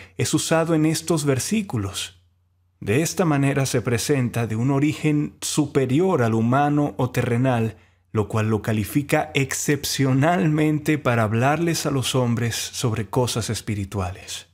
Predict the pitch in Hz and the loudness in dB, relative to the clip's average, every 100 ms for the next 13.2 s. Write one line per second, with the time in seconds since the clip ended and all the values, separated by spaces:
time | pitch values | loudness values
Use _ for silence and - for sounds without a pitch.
0 | _ _ _ _ _ _ _ _ _ - | _ _ _ _ _ _ _ _ _ -4
1 | 117 131 127 - 208 226 202 - - 196 | -2 0 0 0 -2 0 0 -2 -2 0
2 | 185 110 - 92 - - - 107 127 - | 0 -6 -6 -6 -4 -6 -4 -2 0 0
3 | 175 - 123 123 113 120 113 - - 175 | -2 0 0 2 0 -2 -4 -4 -2 0
4 | 190 - 135 - 110 92 90 92 _ _ | 0 0 -2 0 -2 -2 -8 -10 _ _
5 | _ _ _ _ _ _ _ - 139 131 | _ _ _ _ _ _ _ -2 0 0
6 | - 147 - 143 147 185 208 - 226 185 | -2 -2 2 2 4 2 0 0 0 2
7 | 160 135 143 127 113 110 110 - 107 104 | 2 4 2 2 2 0 -4 -8 -6 0
8 | 151 170 127 120 - 117 117 113 101 - | 2 2 2 0 0 -2 -2 -2 -6 -2
9 | 139 143 143 - - 143 127 - 117 113 | 0 2 0 -6 -2 0 0 0 0 2
10 | 135 156 135 123 135 - 113 117 131 - | 2 2 0 0 -2 0 0 2 0 0
11 | 101 98 90 90 - - 117 131 143 123 | -4 -4 -6 -10 -16 -8 -2 -2 0 -4
12 | 131 113 120 113 120 117 110 104 92 - | -2 -2 0 0 0 -2 -2 -4 -4 -8
13 | - | -14